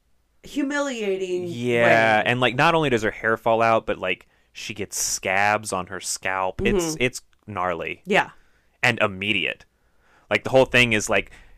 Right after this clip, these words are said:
Speaker 2: she's, Laura will be fine if she doesn't fuck with you. And then the next time that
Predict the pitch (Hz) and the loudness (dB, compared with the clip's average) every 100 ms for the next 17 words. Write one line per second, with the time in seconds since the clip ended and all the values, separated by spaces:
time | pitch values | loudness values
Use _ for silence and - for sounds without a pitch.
0 | _ _ _ - - 147 120 - 117 139 | _ _ _ -10 0 0 0 -8 4 8
1 | 151 135 - 107 120 117 104 160 127 101 | 10 8 4 0 2 2 2 2 2 2
2 | 104 - 117 104 98 110 110 110 - 90 | -2 0 0 0 -2 -2 0 -6 -8 -8
3 | 87 107 110 107 107 110 117 - 123 113 | -4 -4 -4 -6 0 2 2 0 -2 0
4 | 107 104 | 0 -2